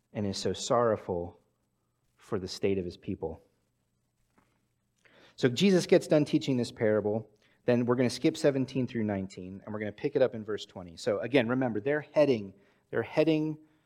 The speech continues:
to Jerusalem now. This is the end of Jesus' ministry. He's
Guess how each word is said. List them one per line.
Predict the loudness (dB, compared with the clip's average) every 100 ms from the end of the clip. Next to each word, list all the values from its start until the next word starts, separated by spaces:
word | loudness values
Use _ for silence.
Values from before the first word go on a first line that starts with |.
| _
to | -4
Jerusalem | 0 2 0 -2 -4 -4
now. | -6
This | -6 -6 -4
is | -6 -8 -6
the | -4 -4 -2
end | 0 2 2
of | 0
Jesus' | -2 -2 -6 -10
ministry. | -8 -6 -8 -14 -20 _ _ _ _
He's | -20